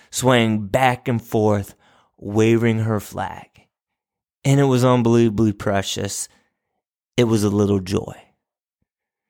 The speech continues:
And joy can be grabbed from former students as well. I teach in a pre-K through third grade building. So the third graders, they're the oldest in the building.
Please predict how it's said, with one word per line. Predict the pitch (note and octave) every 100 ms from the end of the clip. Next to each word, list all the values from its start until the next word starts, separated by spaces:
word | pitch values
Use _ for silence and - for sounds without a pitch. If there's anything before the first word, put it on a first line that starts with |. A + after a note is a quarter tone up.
| _ _ _ _ -
And | B2+
joy | C#3 G#3 A#3
can | A#3
be | G#3+
grabbed | C#3+ C#3 D3 D3+ C#3+ C3+ - _
from | - B2+ B2 A#2
former | - D3 D3+ A#2+
students | G#2 - A#2+ A2 G#2 G2+
as | A2 G2
well. | G#2 - _ _ _ _ _ _ _ _ _ -
I | C3
teach | F3+ F#3+ E3
in | F3
a | D#3
pre-K | - E3+ D#3+ E3+ D3 D3+
through | - C3
third | B2 C#3+ C3+ A#2+
grade | B2+ B2 G2
building. | G2+ G#2+ - _ _ _ _ _ _
So | - C3+
the | B2+
third | B2+ F#3+ G3 E3+
graders, | F3+ F3 E3+ D#3
they're | - A2+ C3+ D#3+
the | D#3 -
oldest | C3+ D#3+ F3 F3 -
in | E3+
the | C3+
building. | A2+ A2+ G#2+ G#2 G#2+